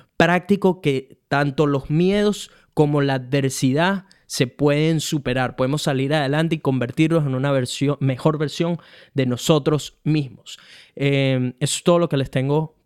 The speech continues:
por hoy. Espero que les haya gustado este episodio. Quiero dedicarle este episodio a Iván González, que lamentablemente ya no se encuentra con nosotros, em, por el coronavirus.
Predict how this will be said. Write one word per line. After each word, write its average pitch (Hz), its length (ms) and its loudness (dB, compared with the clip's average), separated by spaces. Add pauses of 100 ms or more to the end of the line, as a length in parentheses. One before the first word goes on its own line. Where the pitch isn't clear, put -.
por 127 220 2
hoy. 190 280 2
Espero 131 760 -2
que 123 80 -6
les 120 160 -4
haya 123 180 0
gustado 127 300 -2
este - 100 -4
episodio. 160 560 -2 (460)
Quiero 135 180 2
dedicarle 131 380 0
este 143 140 -2
episodio 135 680 -2
a 123 500 0
Iván 123 300 0
González, 151 800 -2
que 120 640 -2
lamentablemente 123 1160 -2 (420)
ya 127 460 0
no 127 120 0
se - 140 -4
encuentra 127 560 -2
con 123 180 -2
nosotros, 147 800 -6 (460)
em, 113 440 -6
por 120 220 -4
el 117 80 -4
coronavirus. 127 880 0